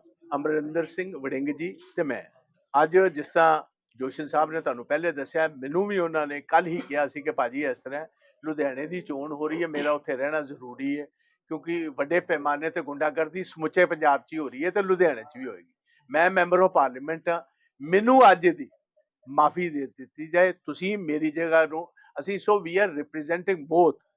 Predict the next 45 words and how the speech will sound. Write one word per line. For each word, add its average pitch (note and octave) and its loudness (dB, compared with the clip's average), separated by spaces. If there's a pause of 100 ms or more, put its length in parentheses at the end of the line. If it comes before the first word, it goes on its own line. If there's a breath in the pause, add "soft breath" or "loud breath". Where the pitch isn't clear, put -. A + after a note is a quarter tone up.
(440)
ਅਸੀਂ D#3+ -6 (120)
ਇਸ D3+ -2 (120)
ਗੱਲ C3+ -4
ਦੇ D#3+ -6
ਵਿੱਚ D#3+ -4
ਸਹਿਮਤ D#3+ -2
ਹਾਂ। E3 6
ਇਹ E3+ 2
ਨਾ F#3 2
ਕੋਈ F3 0
ਵੇਖਿਆ D3+ -2
ਜਾਏ D#3 2
ਕਿ D#3+ -4
ਉਹ F3 8
ਕਿਉਂ E3 -2
ਨਹੀਂ E3 -4
ਆਏ। D3 -2 (400)
ਕਈ F3+ 2
ਜਗ੍ਹਾ G3 8
ਹੁੰਦੀਆਂ F3 2
ਜਿੱਥੇ F3+ 0
ਉਹ F3 6
ਚਲੇ F3+ 4
ਜਾਂਦੇ, F3+ 2
ਮੈਂ D3 -4
ਨਹੀਂ D3+ -8
ਕਈ E3+ -2
ਜਗ੍ਹਾ E3+ 0
ਪਹੁੰਚ E3 -2
ਪਾਉਂਦਾ D3 -4
ਜੀ। - -20 (460)
ਸੋ F#3 0
ਇਸ F3 0
ਗੱਲ D#3+ 4
ਕਾਰਨ F3 0 (240)
ਇੱਕ D3 -10
ਤੇ E3 -2 (200)
we D3 4
are C3+ -8
together। C#3 -6
ਜਿਹੜੇ D4 2
ਸਾਥੀ G#3+ -2
ਇੱਥੇ A3 -2
ਨਹੀਂ D#3+ -4
ਆਏ, D2 -10